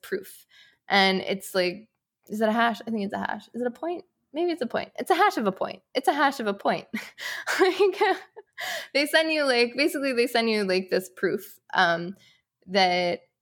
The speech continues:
at some point in the future, you will be able to verify that it means that they, they have the private key to spend a U T X O. You don't know which U T X O it is. Uh, you don't know what their private key is. Um,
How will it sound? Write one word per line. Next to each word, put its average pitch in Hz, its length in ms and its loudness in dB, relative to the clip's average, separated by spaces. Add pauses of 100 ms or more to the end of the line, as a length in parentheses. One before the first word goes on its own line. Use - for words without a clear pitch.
(100)
at 196 220 0 (140)
some 294 200 2
point 202 200 0
in 175 60 -4
the 190 80 0
future, 180 400 -2
you 214 260 0
will 214 120 4
be 196 180 2
able 180 360 2
to 190 160 -2
verify 190 1000 2 (100)
that 190 160 2
it - 160 0
means 190 480 2
that 175 220 -2
they, 170 300 0 (600)
they 196 200 2
have 190 500 2
the 180 100 2
private 180 540 2
key 175 320 -4
to - 180 -4
spend 170 760 -2
a 180 80 0
U 165 160 0
T - 140 -6
X - 220 -4
O. - 260 -4
You 202 140 -2
don't 190 160 2
know 202 100 4
which 196 160 2
U 220 80 -2
T 233 120 0
X 233 160 -2
O 247 80 6
it 190 80 4
is. 240 320 2 (460)
Uh, 165 280 2
you 170 100 -10
don't 196 120 2
know 254 80 2
what 240 80 4
their 240 80 2
private - 280 2
key - 180 -10
is. 202 340 -4 (100)
Um, 208 560 -2